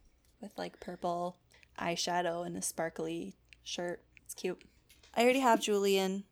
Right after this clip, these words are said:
so that's awesome. And then I, I have Hugh. Hugh is a blue pig to represent Mondo, Mon-, Mondu. I always wanna say Mondo because that's a character in a different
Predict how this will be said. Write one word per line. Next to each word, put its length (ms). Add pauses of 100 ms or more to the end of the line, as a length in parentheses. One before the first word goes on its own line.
(300)
so 180
that's 240
awesome. 560 (380)
And 120
then 100
I, 420 (420)
I 60
have 480
Hugh. 560 (280)
Hugh 320
is 200
a 100
blue 280
pig 500 (320)
to 160
represent 680 (440)
Mondo, 960 (140)
Mon-, 300
Mondu. 600 (120)
I 140
always 220
wanna 160
say 180
Mondo 480
because 340
that's 220
a 60 (160)
character 440
in 80
a 60
different 360